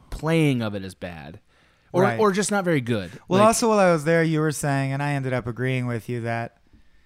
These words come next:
Speaker 2: it was a very small team. It was made on a small budget.
Speaker 1: Sure.
Speaker 2: And for what they had, I do think it makes an outsized artistic impact for
Speaker 1: Big
Speaker 2: what they're
Speaker 1: time.
Speaker 2: working with.
Speaker 1: Absolutely.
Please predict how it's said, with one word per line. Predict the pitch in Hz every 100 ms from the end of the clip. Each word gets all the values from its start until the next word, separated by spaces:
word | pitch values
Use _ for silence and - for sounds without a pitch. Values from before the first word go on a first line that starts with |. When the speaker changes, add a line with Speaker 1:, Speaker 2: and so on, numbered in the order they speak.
| _ _ -
Speaker 2:
it | 175
was | 160
a |
very | 147 160 165
small | - 151
team. | 135 156 170
It | 180
was | 127
made | 139 139
on | 135
a | 127
small | - 135 131
budget. | 123 123 151 160
Speaker 1:
Sure. | 127 104 90 -
Speaker 2:
And | 151 139
for | - - 151 156 151
what | 135 139 135
they | 131
had, | 123 143 131
I | 123
do | 117 131
think | 135 120
it | 120
makes | 127 123 127
an |
outsized | 120 123 120 - 117 113 104
artistic | 117 - 123 - 113
impact | 117 117 131 139 175
for | 180 175
Speaker 1:
Big | 156
Speaker 2:
what | -
they're | 117
Speaker 1:
time. | 117
Speaker 2:
working | 123 147 156
with. | 160
Speaker 1:
Absolutely. | 160 156 - 127 110 95